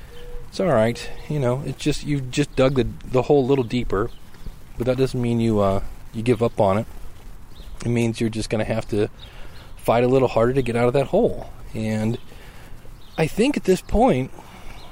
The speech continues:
aside from, I was thinking July fourth, there's what, April, May, I think Mother's Day is in there somewhere,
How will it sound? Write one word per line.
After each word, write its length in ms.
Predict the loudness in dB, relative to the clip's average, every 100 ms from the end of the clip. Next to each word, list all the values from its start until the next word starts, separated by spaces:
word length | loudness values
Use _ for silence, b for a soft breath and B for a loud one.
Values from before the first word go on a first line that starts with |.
| B -4
aside 500 | -2 0 2 2 2
from, 220 | 0 4
I 40 | 2
was 100 | 2
thinking 260 | 2 2
July 340 | 4 4 6 4
fourth, 500 | 2 4 4 2 -2 -6
there's 180 | -4 0
what, 220 | 0 0 0
April, 560 | 0 4 6 6 4 -2
May, 640 | -4 2 4 4 4 2 -2 -6 -6 -6 -6 -10 -8 -2
I 20 |
think 140 | 0
Mother's 340 | 4 4 4 2
Day 200 | 2 2
is 120 | 2
in 80 | 2
there 140 | 2
somewhere, 600 | 2 0 2 2 0